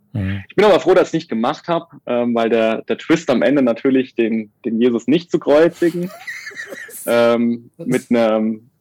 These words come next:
Speaker 2: T-V-Event, was man die Passion nennt, dann ja dann doch irgendwie doppelt ironisch war. Und da hat mich das irgendwie dann amüsiert, erheitert zurückgelassen und auch irgendwie kopfschüttelnd.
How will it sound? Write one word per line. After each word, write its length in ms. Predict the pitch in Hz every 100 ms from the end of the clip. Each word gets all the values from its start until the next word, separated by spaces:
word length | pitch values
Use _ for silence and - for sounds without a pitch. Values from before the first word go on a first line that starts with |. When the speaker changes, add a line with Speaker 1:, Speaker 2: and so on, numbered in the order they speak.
| _
Speaker 2:
T-V-Event, 720 | 131 127 123 139 139 123 131
was 200 | 117 117
man 160 | 110 113
die 120 | 147
Passion 640 | - 120 - - 131 175 160
nennt, 400 | 156 165 160 - _ _ _ _ -
dann 180 | 123
ja 100 | 123
dann 200 | 107 117
doch 160 | 113 120
irgendwie 320 | 101 110 110
doppelt 340 | 107 110 - 95
ironisch 520 | 104 104 104 107 -
war. 320 | 95 98 - _ _ _ _ -
Und 140 | -
da 180 | 110 -
hat 120 | 101
mich 140 | 110 -
das 160 | 110
irgendwie 320 | - 110 110 110
dann 340 | 107 113 - _ _ _ _ -
amüsiert, 520 | 110 107 - 117 -
erheitert 600 | - 101 104 113 110 -
zurückgelassen 800 | - 120 120 110 110 107 - 104
und 180 | 110 -
auch 140 | -
irgendwie 260 | - 110 113
kopfschüttelnd. 680 | - - - - - 131